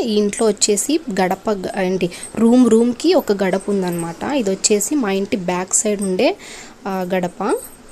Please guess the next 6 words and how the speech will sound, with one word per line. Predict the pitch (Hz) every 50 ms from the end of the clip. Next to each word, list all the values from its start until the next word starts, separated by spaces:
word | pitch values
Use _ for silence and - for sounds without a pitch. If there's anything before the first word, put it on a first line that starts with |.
| - - - -
దీనికి | 196 202 202 202 196 -
వచ్చేసి | 196 190 - - 202 196 - - 277
ఈ | 247
విధంగా | 202 190 196 190 185 185 185
డిజైన్ | 180 180 180 190 190 175 175 175
వేసినాను. | 175 175 - - 190 180 170 190 240 359